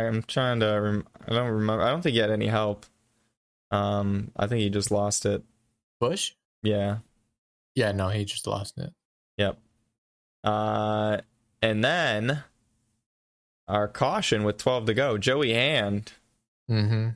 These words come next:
Speaker 1: going into turn one, loses it. Same, same kind of thing, but he ends up smashing into the tire barrier.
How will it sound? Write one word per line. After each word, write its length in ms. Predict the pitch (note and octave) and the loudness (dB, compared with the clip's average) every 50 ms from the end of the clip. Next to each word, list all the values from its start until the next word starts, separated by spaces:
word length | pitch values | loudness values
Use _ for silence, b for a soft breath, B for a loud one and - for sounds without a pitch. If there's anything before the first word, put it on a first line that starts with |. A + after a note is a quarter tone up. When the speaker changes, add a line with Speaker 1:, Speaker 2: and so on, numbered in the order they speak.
| - | 0
Speaker 1:
going 280 | - B2+ C#3+ D#3 D#3+ D#3 | 0 0 2 2 0 0
into 180 | D3 B2 - A2+ | -2 -2 -2 0
turn 320 | - D3 C#3+ C#3 B2 G#2+ | 0 2 0 0 0 0
one, 460 | G#2+ B2 D3 D3+ A#2+ G2+ G#2 G#2 A2 - - _ _ _ _ _ _ _ _ _ - | 0 0 0 0 -2 -2 -4 -6 -8 -10 -16 _ _ _ _ _ _ _ _ _ 0
loses 420 | G#2+ A#2 C3+ D3+ D3 A#2+ G#2+ G2+ G#2+ | 0 2 2 2 0 0 0 0 2
it. 220 | G#2 F#2+ - - _ _ _ _ _ _ _ _ _ _ _ - | 0 0 -2 -6 _ _ _ _ _ _ _ _ _ _ _ 0
Same, 220 | B2+ A#2 A2+ A2+ A2 - _ _ _ _ - | 0 2 0 -2 -6 -10 _ _ _ _ -8
same 200 | - - A#2+ A2 G#2 | -2 0 0 2 2
kind 160 | A#2 A2 G2+ | 2 2 2
of 60 | G2 | 2
thing, 260 | - A#2+ G#2+ G#2+ G#2 G2+ | 2 2 2 2 2 2
but 160 | G#2 G#2 G#2 | 2 2 4
he 240 | A2+ A#2 A2+ A2+ A2 | 4 4 4 4 2
ends 180 | A2 G#2+ G2 | 2 2 2
up 240 | A2 G2+ - - - _ - | 2 2 0 -2 -8 _ -6
smashing 520 | - - A2 G#2 G#2 G#2 G2+ - - G#2+ | -4 0 2 2 2 2 0 -2 -2 -2
into 160 | G#2 G2+ G#2 | 0 0 0
the 100 | G2 G2 G2 | 0 0 0
tire 280 | - G#2+ G#2 G#2 G#2 | 0 0 0 0 0
barrier. 480 | G2+ G2+ G2+ G#2 G#2 G#2+ G#2+ G#2 G#2 | 2 2 2 2 2 2 2 0 -2